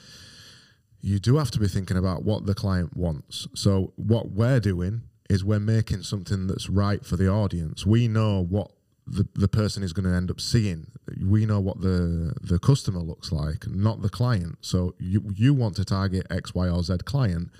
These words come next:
We're making it for them. We're not making it for you. So there's often a conversation like that that goes on, you know, well, client might say, "I don't like pink." Well, it's not whether you don't like pink or not. If your client likes pink,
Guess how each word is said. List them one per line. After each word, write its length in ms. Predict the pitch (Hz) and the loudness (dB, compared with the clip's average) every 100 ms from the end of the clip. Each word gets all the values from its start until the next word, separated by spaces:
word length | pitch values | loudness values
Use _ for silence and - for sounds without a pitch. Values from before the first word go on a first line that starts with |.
| - _ - | -20 _ 0
We're 260 | 101 120 | 2 4
making 340 | 113 117 110 110 | 4 2 0 -4
it 100 | - | -6
for 240 | - 113 | -2 0
them. 260 | 107 110 80 | 2 0 0
We're 80 | 90 | -2
not 160 | 113 | -2
making 280 | 107 104 - | -2 -2 -2
it 100 | 98 | -6
for 100 | - | -2
you. 280 | 101 113 73 - _ _ _ - 98 _ | 0 0 -2 -12 _ _ _ -20 -20 _
So 200 | - 98 | 0 2
there's 220 | 101 98 | 2 2
often 300 | 110 - 104 | 0 -2 -2
a 60 | 95 | 0
conversation 800 | 98 92 85 95 90 - 87 82 _ - - _ _ - | -2 -4 -2 0 0 -2 -8 -10 _ -20 -20 _ _ 0
like 220 | 95 92 | 0 2
that 180 | 120 95 | -2 0
that 140 | 98 | 0
goes 260 | 95 101 92 | 0 0 2
on, 440 | 117 92 98 104 - | 2 0 -2 -8 -2
you 140 | 95 | 0
know, 120 | 87 | 2
well, 360 | 90 104 90 - _ | 2 0 -2 -6 _
client 300 | - 92 95 | -2 0 0
might 200 | 90 87 | 0 -2
say, 140 | 69 95 | 0 0
"I 80 | 90 | 0
don't 180 | 104 | -2
like 220 | 80 90 - | -2 -4 -4
pink." 360 | 139 110 82 | -4 -4 -4
Well, 240 | 104 95 - | -4 -4 -6
it's 180 | 80 90 | -8 -4
not 160 | 113 - | -4 0
whether 220 | 110 104 | 2 2
you 220 | 90 85 82 _ | 0 -2 -6 _
don't 180 | 87 71 | -2 0
like 180 | 80 - | -4 -4
pink 240 | 92 87 | -6 -8
or 100 | 78 | -10
not. 200 | 87 - | -10 -8
If 160 | - 98 | -6 -2
your 140 | 107 | -2
client 360 | 95 123 131 95 | 0 -2 -2 -2
likes 220 | 92 85 | -4 -4
pink, 420 | - 80 78 - | -4 -6 -6 -16